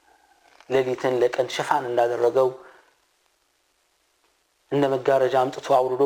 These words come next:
ቀኑን እንደሚሸፍነው አስረዳን ጀለ ፊ ዑላ። ሌላው አራተኛ የምንማረው ቁም ነገር ፀሐይና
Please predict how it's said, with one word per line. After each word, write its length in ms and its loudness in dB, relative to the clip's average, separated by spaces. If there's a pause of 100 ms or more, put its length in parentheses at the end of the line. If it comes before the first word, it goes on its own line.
ቀኑን 280 -6
እንደሚሸፍነው 640 -2
አስረዳን 460 -4
ጀለ 240 -2
ፊ 140 -4
ዑላ። 200 -4 (840)
ሌላው 280 2
አራተኛ 360 -4
የምንማረው 520 -4
ቁም 160 -14
ነገር 260 -2 (400)
ፀሐይና 540 -2